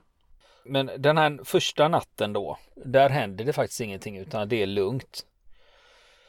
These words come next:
Och, men sen när vi, när, på morgonen där vid noll sex, eh, då, då är det, eh, Mikael Lindholm som har skrivit boken. Han berättar att vid noll sex tio så sover han fortfarande.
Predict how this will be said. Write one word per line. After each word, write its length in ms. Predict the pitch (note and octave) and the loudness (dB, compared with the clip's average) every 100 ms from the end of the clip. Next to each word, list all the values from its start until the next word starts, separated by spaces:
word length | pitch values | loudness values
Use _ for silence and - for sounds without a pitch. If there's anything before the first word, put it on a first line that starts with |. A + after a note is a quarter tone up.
| _ _ _ - _ _ | _ _ _ -20 _ _
Och, 360 | C#3 C3+ A#2+ - | 0 2 2 -2
men 180 | C#3 C#3+ | -2 -2
sen 280 | - C#3 A#2+ | 2 2 4
när 180 | B2 B2+ | 0 2
vi, 340 | B2+ B2+ A#2 | 2 0 -4
när, 340 | C#3 D3 C#3 | 0 2 2
på 160 | C3 D3+ | 0 0
morgonen 360 | D3 C3+ A#2+ B2+ | 6 6 6 6
där 180 | B2 | 6
vid 100 | A2 | 6
noll 240 | B2 B2+ A2 | 2 0 0
sex, 560 | - G#2 - - - | -2 -2 -2 -4 -6
eh, 200 | G2+ F#2+ F2 | -6 -8 -8
då, 220 | A#2 A#2 - | -12 -14 -14
då 220 | A2+ B2+ | -2 2
är 120 | C3 G#2+ | 4 4
det, 200 | G#2 G2 - | 0 -2 -8
eh, 140 | A2+ | -8
Mikael 380 | G#2 A2 A2+ A#2+ | -6 -6 -4 -2
Lindholm 460 | B2 A#2+ F#2 G2 G2 | -2 -2 0 0 -2
som 280 | - G#2 G2 | -6 -6 -6
har 140 | G2+ | -8
skrivit 360 | G2 A#2 G#2 G2 | -6 -4 -6 -2
boken. 500 | A#2 F#2+ - G#2 G2 | -4 -4 -8 -8 -4
Han 180 | A2+ A2+ | -4 -2
berättar 280 | A2+ - | -4 -2
att 140 | G#2+ - | -4 -2
vid 60 | |
noll 140 | B2 A#2+ | -2 -2
sex 260 | - - | -4 -8
tio 340 | - C#3 G#2 G2 | -4 -6 -4 -4
så 160 | - | -4
sover 400 | - D3+ A2+ G#2+ | -2 0 2 2
han 160 | B2 G#2 | 2 0
fortfarande. 720 | - B2+ - G2+ F2+ F#2+ A2 | -2 -4 0 0 0 -2 -4